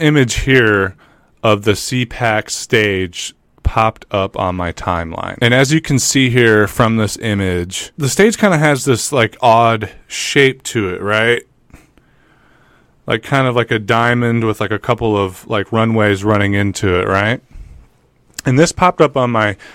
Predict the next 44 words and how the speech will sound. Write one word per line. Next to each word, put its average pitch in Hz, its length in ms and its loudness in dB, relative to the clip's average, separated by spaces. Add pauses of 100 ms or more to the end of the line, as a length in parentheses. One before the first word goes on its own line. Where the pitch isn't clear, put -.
(140)
on 117 100 0
my 101 140 2
timeline, 117 600 0
and 101 220 -2
my, 98 340 0
my 101 200 -8
girlfriend 113 420 2
actually 101 260 2
sent 104 220 0
it 101 120 -6
to 107 120 -2
me 92 240 -2 (380)
on 95 220 2
Twitter. 98 600 2 (140)
And 123 160 4
there's 127 160 4
actually 151 400 0
something 147 500 0
of 117 160 0
a 117 60 -4
conspiracy 131 760 2
going 104 360 2
around, 95 360 0
you 101 60 0
know, 98 300 0
some 110 220 2
headlines 113 520 2
or 107 140 4
some 107 180 -2
posts 113 360 2
going 107 260 2
along 104 380 2
with 98 100 -2
this 95 180 -2
image 98 320 -2
on 92 160 0
social 92 380 -2
media, 87 500 -6 (540)
that 117 180 2
the 120 100 -2
shape 151 460 2
of 127 220 0
this 117 200 2
stage 104 760 0